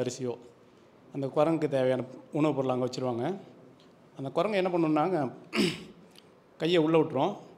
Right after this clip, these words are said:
கையை உள்ளே விட்டதுக்கப்புறம் அந்த இருக்க-, அங்கே இருக்கக்கூடிய பொருளை எடுத்துரும். எடுத்ததுக்கப்புறம் என்ன பண்ணுன்னா, கையை வெளியே எடுக்க முடியாது, உள்ளே மாட்டிக்கும். அப்போ என்ன பண்ணுவாருன்னா, அந்த குரங்காட்டி வந்து பிடிச்சிருவாரு.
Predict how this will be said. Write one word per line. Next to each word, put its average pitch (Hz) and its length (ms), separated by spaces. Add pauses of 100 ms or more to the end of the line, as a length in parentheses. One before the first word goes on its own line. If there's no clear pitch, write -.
(460)
கையை 208 180
உள்ளே 202 180
விட்டதுக்கப்புறம் 170 480
அந்த 156 120
இருக்க-, 156 240
அங்கே 135 180
இருக்கக்கூடிய 139 420
பொருளை 135 320
எடுத்துரும். 120 320 (640)
எடுத்ததுக்கப்புறம் 190 540
என்ன 170 120
பண்ணுன்னா, 170 280 (420)
கையை 156 180
வெளியே 143 200
எடுக்க 123 160
முடியாது, 107 280 (1600)
உள்ளே 190 180
மாட்டிக்கும். 147 340 (1500)
அப்போ 156 180
என்ன 202 120
பண்ணுவாருன்னா, 196 440
அந்த 139 280
குரங்காட்டி 160 320
வந்து 147 140
பிடிச்சிருவாரு. 117 400